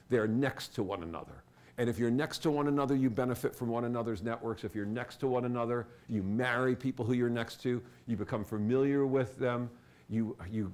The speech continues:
don't buy all the sort of craziness about, "Oh my God,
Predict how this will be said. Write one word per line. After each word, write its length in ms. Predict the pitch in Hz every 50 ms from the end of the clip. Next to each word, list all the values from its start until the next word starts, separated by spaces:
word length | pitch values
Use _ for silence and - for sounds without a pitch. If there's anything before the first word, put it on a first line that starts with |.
| 87 -
don't 260 | 127 110 117 120 117 - - - - -
buy 380 | 117 117 117 117 120 120 117
all 180 | 113 110 113 113
the 100 | 107 113
sort 220 | - - 127 113 107
of 100 | - -
craziness 680 | - - 123 123 127 101 120 123 117 120 113 95 -
about, 360 | 131 110 107 107 110 110 117 -
"Oh 160 | 120 127 127
my 180 | 127 127 123 120
God, 560 | 104 120 117 117 120 117 117 113 110 107